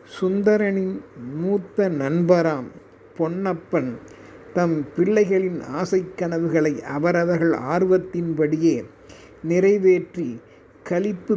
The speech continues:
பெருமிதத்தில் திளைத்திருந்தவர் இந்த சுந்தரனின் வீட்டிற்கு ஒரு நாள் வருகை புரிந்தார். அப்போது பொன்னப்பனை கண்ட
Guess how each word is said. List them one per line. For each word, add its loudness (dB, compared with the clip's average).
பெருமிதத்தில் 2
திளைத்திருந்தவர் 2
இந்த 2
சுந்தரனின் 0
வீட்டிற்கு 0
ஒரு 2
நாள் -4
வருகை 2
புரிந்தார். -4
அப்போது 2
பொன்னப்பனை -4
கண்ட 0